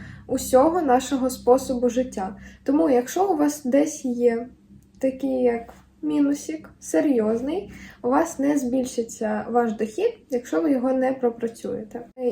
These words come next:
І цей розбір, е, найкраще підходить саме тим, які вже мають базу у фінансах. Я не говорю одразу біжати змінювати професію, якщо вона вам...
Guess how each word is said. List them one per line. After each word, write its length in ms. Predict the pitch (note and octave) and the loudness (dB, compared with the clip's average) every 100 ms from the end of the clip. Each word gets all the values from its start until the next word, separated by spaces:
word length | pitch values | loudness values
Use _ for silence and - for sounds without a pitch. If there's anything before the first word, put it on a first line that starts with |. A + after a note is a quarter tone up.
| - | 0
І 200 | C#4 C#4 | 0 0
цей 180 | - D4+ | 0 2
розбір, 420 | C#4 B3 C4 G4+ B4+ - _ _ _ | 2 2 4 4 2 -2 _ _ _
е, 220 | B3 A#3+ | -2 0
найкраще 720 | A3+ C4+ D#4 D4+ C#4 B3+ B3 A#3+ | 0 0 0 0 2 0 -2 -6
підходить 580 | - A3+ - C4 A#3+ A#3+ | -6 -4 0 2 2 0
саме 280 | B3 B3 | 0 0
тим, 300 | B3 E4 G#4 | 0 0 0
які 260 | D4 B3+ D4 | -2 -2 -4
вже 180 | D4 B3+ | 0 0
мають 580 | A#3+ C4+ F4 D4 D4 - - | 0 0 0 0 -4 -12 -8
базу 580 | A3 A#3 C4 D#4 D4+ C#4+ | -2 2 2 2 -4 -2
у 120 | C4 | -2
фінансах. 500 | C4 C4 A3+ G3+ - - | -2 -2 0 -2 -8 -8
Я 140 | C4+ | -2
не 100 | E4+ | 0
говорю 420 | C#4+ C4 C#4 C#4+ - | 0 2 2 2 2
одразу 440 | A#3+ C4 C4+ B3 | 0 2 2 2
біжати 420 | A#3+ A#3 B3+ B3+ A#3+ | 0 0 0 2 0
змінювати 520 | A#3 C4+ C4 A#3+ A3+ | 2 0 0 0 -2
професію, 680 | A3+ A3+ D#4 G4+ - C4+ A#3 | -4 -4 -2 -2 0 0 0
якщо 320 | A3+ - D4 | -2 -4 -2
вона 440 | C#4+ B3 A#3+ C4+ | 0 0 0 0
вам... 340 | C4 B3+ B3+ | 2 2 0